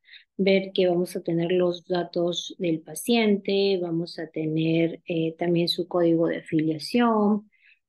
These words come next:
el destino de la contrarreferencia, que va a ser generalmente, eh, el centro de salud en donde está inscrito nuestro paciente.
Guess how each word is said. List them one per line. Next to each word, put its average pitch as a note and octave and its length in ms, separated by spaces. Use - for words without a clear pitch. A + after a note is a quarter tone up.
el E3 720
destino F#3 640
de E3+ 140
la D3+ 140
contrarreferencia, F#3+ 920
que F3+ 140
va F3 80
a E3 60
ser F#3 580
generalmente, F3+ 1160
eh, E3 520
el E3+ 180
centro F3+ 340
de G3+ 100
salud F#3 380
en F#3+ 120
donde D#3+ 240
está F3+ 240
inscrito F3+ 720
nuestro D#3+ 420
paciente. F#3 840